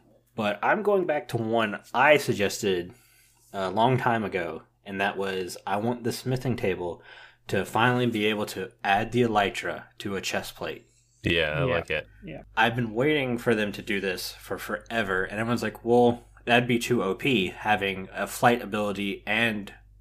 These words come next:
Speaker 1: diamond armor and stuff." And I'm thinking, at first I was like, "You know what, you're right, that is way too O P." Until I went, "Mobs can be defeated by a torch."
Speaker 3: <laughs>
Speaker 1: You place the torch down, and they can't spawn.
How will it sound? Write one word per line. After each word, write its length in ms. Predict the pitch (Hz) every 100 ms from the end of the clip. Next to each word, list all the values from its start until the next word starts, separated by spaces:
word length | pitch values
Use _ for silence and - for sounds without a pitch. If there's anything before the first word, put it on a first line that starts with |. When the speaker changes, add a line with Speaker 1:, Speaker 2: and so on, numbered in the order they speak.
| -
Speaker 1:
diamond 340 | 104 98 95
armor 460 | 104 113 104 90 92
and 140 | 95 92
stuff." 440 | - 87 92 - - - - - - - -
And 120 | 127
I'm 100 | 147
thinking, 580 | 143 165 131 139 127 120 - - - - - - - 135
at 120 | 135
first 280 | - 240 247
I 40 |
was 100 | 151
like, 140 | 147 147
"You 80 | 147
know 120 | 147
what, 200 | 143 -
you're 100 | 123
right, 340 | 107 98 - -
that 120 | 113
is 140 | 104
way 140 | 120 117
too 200 | - 107
O 80 | 107
P." 220 | - 98
Until 240 | 107 - 165
I 60 | 165
went, 260 | 156 143 - - - - -
"Mobs 440 | 104 120 156 240 -
can 140 | 180
be 120 | 160
defeated 560 | 131 101 - 156 160 131
by 120 | 117
a 200 | 104 87 -
torch." 560 | - 127 - - - - - - 143
Speaker 3:
<laughs> 500 | 143 139 - - - - - - - - - - -
Speaker 1:
You 160 | 170
place 400 | - - 208 -
the 80 | 214
torch 340 | - 202 196
down, 360 | - 104 101 101
and 140 | 120 113
they 160 | 151
can't 280 | - 160 135
spawn. 520 | - 160 135 98 101